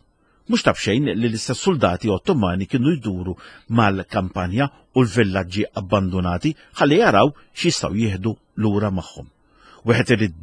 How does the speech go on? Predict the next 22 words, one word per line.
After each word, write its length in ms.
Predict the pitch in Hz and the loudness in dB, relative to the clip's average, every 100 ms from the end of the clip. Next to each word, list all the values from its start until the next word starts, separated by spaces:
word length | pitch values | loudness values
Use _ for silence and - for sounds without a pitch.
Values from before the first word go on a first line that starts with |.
| 107 | 4
dejjem 340 | 120 190 170 147 | 6 6 2 0
jiftakar 340 | - 110 82 87 | -2 -6 -4 -4
li 80 | |
l-istess 400 | 82 - 92 - | -6 -8 -8 -8
Ottomani 500 | 85 - 82 151 113 - - - 156 | -8 -4 2 4 4 0 -12 -2 2
ma 80 | |
tantx 380 | 175 208 107 - - | 4 4 2 -2 -8
seta' 300 | - - 92 | -8 -2 -2
jkollhom 480 | 85 101 87 85 85 | 0 0 0 -2 -6
ikel 240 | - 78 | -6 -10
frisk 420 | 80 - 71 - - | -10 -12 -12 -12 -6
minħabba 480 | 143 156 123 92 95 - | -4 -2 -4 -2 -4 -2
il-bot 480 | 101 87 104 175 - _ _ | -4 -2 0 0 -4 _ _
li 140 | - - | -6 -2
kellhom 340 | 87 82 98 - _ | -2 -2 -6 -10 _
biex 320 | 101 101 185 | -8 -4 -4
iġibu 400 | 117 92 80 90 - | -4 -6 -6 -8 -10
dan 240 | 95 82 80 | -8 -8 -8
l-ikel. 260 | 78 76 - _ _ _ _ _ - - | -12 -16 -20 _ _ _ _ _ -20 -8
Kien 160 | - 101 | -2 2
magħruf 300 | 98 104 123 | 2 2 -2
ukoll 300 | - 180 - | 4 4 4